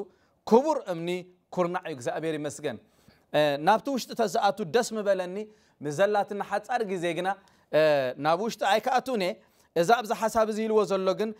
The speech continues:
ነዚ ክብሎ ጸናሕኩ ብጽማቕ ዝገልጽ እዩ ማለት እዩ። እግዚኣብሔር ይመስገን። ድልዱል መሰረት እዩ፣ ፍቱን እምኒ እዩ። እግዚኣብሔር ይመስገን።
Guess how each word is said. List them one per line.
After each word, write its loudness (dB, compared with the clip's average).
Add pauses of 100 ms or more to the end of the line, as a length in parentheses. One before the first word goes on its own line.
(120)
ነዚ -4
ክብሎ -2
ጸናሕኩ -6 (340)
ብጽማቕ -6
ዝገልጽ -2
እዩ -8
ማለት -2
እዩ። -8
እግዚኣብሔር -4
ይመስገን። -6 (260)
ድልዱል 0
መሰረት -2
እዩ፣ -8 (300)
ፍቱን 0
እምኒ -4
እዩ። -6
እግዚኣብሔር -2
ይመስገን። -4